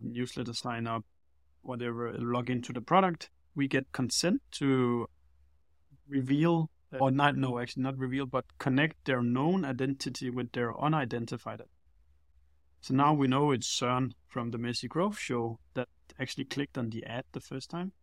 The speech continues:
and that now pushed through the demo form. And then the next loop,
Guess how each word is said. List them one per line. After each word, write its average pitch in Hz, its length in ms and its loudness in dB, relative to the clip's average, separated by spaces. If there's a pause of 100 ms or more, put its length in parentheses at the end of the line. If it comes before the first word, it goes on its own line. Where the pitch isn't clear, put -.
(140)
and 131 220 -2
that 131 160 0 (100)
now 127 260 0
pushed - 320 -8
through 127 180 -2
the 120 80 -6
demo 127 260 -2
form. 117 320 -10 (1120)
And 131 140 4
then 156 160 8
the 151 100 6
next 151 380 4
loop, 147 400 0